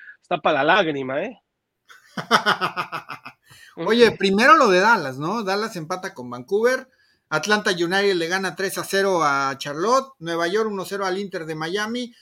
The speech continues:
Speaker 2: Filadelfia le gana a Chicago uno cero,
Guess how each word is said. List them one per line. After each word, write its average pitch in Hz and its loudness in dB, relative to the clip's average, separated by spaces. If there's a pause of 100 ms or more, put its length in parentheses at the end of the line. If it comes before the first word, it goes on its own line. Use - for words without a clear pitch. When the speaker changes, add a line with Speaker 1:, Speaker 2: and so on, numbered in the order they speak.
(140)
Speaker 2:
Filadelfia 262 2
le 220 -2
gana 262 -2
a 262 -8
Chicago 269 -4 (480)
uno 269 -2
cero, 285 0